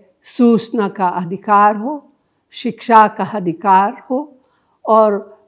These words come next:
भोजन सुरक्षा जैसी हमारी योजनाओं से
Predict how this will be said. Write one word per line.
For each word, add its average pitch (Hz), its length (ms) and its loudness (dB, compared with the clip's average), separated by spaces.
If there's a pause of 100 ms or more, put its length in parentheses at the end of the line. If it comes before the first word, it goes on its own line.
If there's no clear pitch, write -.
भोजन 277 680 2
सुरक्षा 214 960 -2 (280)
जैसी 202 560 -2 (420)
हमारी 214 440 0
योजनाओं 202 680 -2
से 151 260 -14